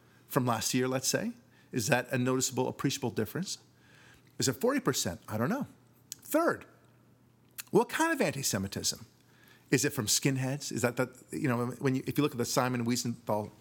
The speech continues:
Center or maybe the Holocaust Museum, the, the, you show, you see a little, uh, you know, bald guy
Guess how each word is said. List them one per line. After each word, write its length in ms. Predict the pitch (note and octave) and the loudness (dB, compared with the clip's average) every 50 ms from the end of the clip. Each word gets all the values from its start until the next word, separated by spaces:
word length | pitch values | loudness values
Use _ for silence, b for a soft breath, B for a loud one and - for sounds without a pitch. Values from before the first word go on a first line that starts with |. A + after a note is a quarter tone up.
| - - | -14 -6
Center 420 | - - - B2 G#2+ G#2+ G#2+ A2 - - | -2 2 2 2 2 2 -2 -2 -4 -4
or 240 | - A2+ G#2+ G#2+ G#2 | -2 -2 0 -2 -2
maybe 220 | A#2 A#2+ G#2+ G#2 | -4 -4 -4 -4
the 120 | F#2+ G2 F#2 | -4 -4 -2
Holocaust 460 | A2 C3 C3+ C3+ - B2 A2+ - - | -2 -2 -2 0 -2 -2 -2 -2 -2
Museum, 340 | A2+ G2+ - A2 G#2 G#2 - B B B B B B B B B B B | -4 -4 -2 -4 -6 -6 -8 B B B B B B B B B B B
the, 120 | - B2+ A#2 | -4 -4 -4
the, 160 | - B2+ B2 | -2 -2 -2
you 120 | A#2+ B2+ | -2 0
show, 220 | G#2+ - - C3+ - | 0 0 0 0 0
you 120 | - B2+ | 0 -2
see 140 | A2+ - D3 | 0 2 2
a 60 | C#3 | 2
little, 280 | C3 C3 B2+ B2+ B2 A#2+ - - | 2 2 2 2 0 -2 -4 -4
uh, 100 | A#2+ A#2 - - A#2+ B2+ | -6 -4 -4 -4 -6 -6
you 80 | - A2 | -4 -2
know, 120 | A2 G#2 | -2 0
bald 360 | F#2 - C3+ C#3+ D3 C#3+ C3+ - | 2 2 0 0 0 -4 -4 0
guy 320 | C#3 A#2+ A#2+ A#2 A#2 A#2 | 2 2 4 2 2 0